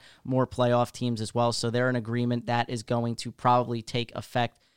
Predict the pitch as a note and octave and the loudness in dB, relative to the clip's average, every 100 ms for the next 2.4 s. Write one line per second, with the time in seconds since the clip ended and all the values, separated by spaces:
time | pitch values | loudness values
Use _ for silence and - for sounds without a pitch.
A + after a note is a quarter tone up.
0 | _ B2+ B2 A#2+ - B2 A#2+ A#2+ A#2 A#2 | _ -4 0 0 2 2 2 2 2 0
1 | - A#2 A2+ A2 A2+ A#2 - C3 B2 - | 2 2 2 0 0 -2 -4 -4 -4 0
2 | A#2+ - A#2+ | -2 0 -4